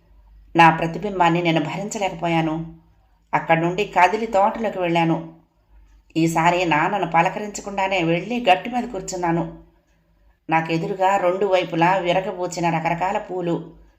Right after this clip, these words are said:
మధ్యనే సన్నని బాట. ఆ బాటకి ఇరువైపులా క్రోటన్ మొక్కలు. రంగురంగుల ఆకులతో ఉన్న ఆ క్రోటన్ మొక్కలను చూస్తూ ఉంటే ఉదయం బస్సులో నేను చూసిన అమ్మాయిలు గుర్తుకొచ్చారు.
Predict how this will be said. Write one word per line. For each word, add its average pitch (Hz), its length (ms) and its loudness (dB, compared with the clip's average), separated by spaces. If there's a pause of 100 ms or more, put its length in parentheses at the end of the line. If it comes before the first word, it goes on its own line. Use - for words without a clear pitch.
(260)
మధ్యనే 214 420 2
సన్నని 170 480 -2
బాట. 156 300 -2 (760)
ఆ 165 80 10
బాటకి 214 440 4
ఇరువైపులా 233 420 0
క్రోటన్ 190 500 2
మొక్కలు. 165 540 -4 (640)
రంగురంగుల 170 560 2
ఆకులతో 196 520 0
ఉన్న 170 180 0
ఆ 160 180 0
క్రోటన్ 208 480 -2
మొక్కలను 202 460 -6
చూస్తూ 202 260 -6
ఉంటే 254 400 -6 (800)
ఉదయం 180 420 0
బస్సులో 196 420 2
నేను 170 180 0
చూసిన 170 320 -2
అమ్మాయిలు 202 360 0
గుర్తుకొచ్చారు. 180 920 -8